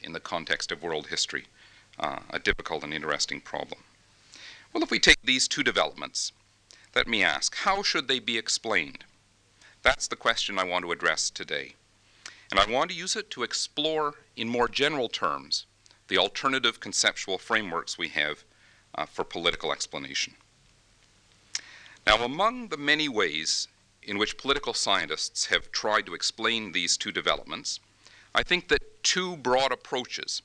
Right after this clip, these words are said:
have emerged as the most influential over the past twenty-five years.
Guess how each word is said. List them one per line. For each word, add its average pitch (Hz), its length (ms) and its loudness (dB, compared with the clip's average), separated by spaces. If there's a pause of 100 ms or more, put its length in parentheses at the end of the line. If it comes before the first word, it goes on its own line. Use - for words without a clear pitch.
(300)
have 92 100 2
emerged 113 640 0
as 101 100 0
the - 80 -8
most 104 320 -6
influential 98 560 -4 (760)
over 82 200 -2
the 80 80 -2
past - 340 -2
twenty-five 80 540 -4
years. - 380 -8